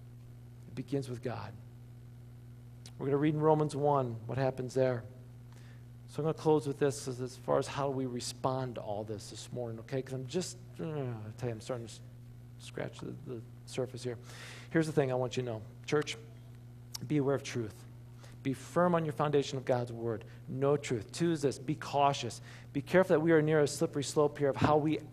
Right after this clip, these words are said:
respond in truth. We can do one of two things. We can ignore everything, put our head in the dirt and say, "This isn't going on around me. Jesus, come back soon," okay? That doesn't really work. Or we can come out here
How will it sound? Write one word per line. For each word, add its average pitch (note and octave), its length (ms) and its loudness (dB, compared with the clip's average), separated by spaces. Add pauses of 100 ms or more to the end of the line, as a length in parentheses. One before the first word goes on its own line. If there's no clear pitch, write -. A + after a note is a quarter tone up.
respond D#3 720 2
in C#3 180 -6
truth. B2 440 -2 (260)
We E3+ 100 2
can F#3+ 140 2
do F3 120 6
one E3 160 8
of D#3 60 2
two D#3+ 140 0
things. C3+ 380 -2 (200)
We C#3+ 80 -4
can C#3+ 140 -2
ignore D3 360 4
everything, F3+ 520 6
put F3+ 200 0
our E3+ 80 4
head E3+ 320 4
in E3 180 0
the C#3+ 80 -2
dirt D#3 220 6
and E3+ 100 -2
say, C#3+ 200 4 (200)
"This E3+ 180 2
isn't F#3 200 2
going E3+ 160 8
on E3 120 10
around E3 240 8
me. E3 140 6
Jesus, D#3 320 0
come D3+ 140 -2
back D3 180 6
soon," E3+ 280 0
okay? E3 360 2 (240)
That E3 100 8
doesn't E3 240 2
really C#3+ 220 0
work. B2 320 0 (240)
Or - 80 2
we D#3 80 6
can E3+ 100 0
come G3+ 160 4
out G#3 140 8
here G3+ 360 8